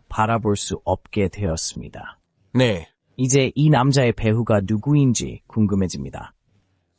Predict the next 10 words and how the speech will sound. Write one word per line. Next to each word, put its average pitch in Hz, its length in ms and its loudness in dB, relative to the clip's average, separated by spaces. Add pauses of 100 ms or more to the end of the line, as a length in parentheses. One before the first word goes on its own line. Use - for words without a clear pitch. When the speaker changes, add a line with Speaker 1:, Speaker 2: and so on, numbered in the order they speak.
(1080)
Speaker 2:
그래요. 117 260 2
진짜 117 260 0
배우는 113 340 2
누구일까요? 95 520 -4 (320)
Speaker 1:
이 127 120 -2
남자의 147 400 2
배후는 113 560 -4 (160)
누구인가요? 98 640 -6
Speaker 2:
그래, 101 240 0
그래. 80 300 -4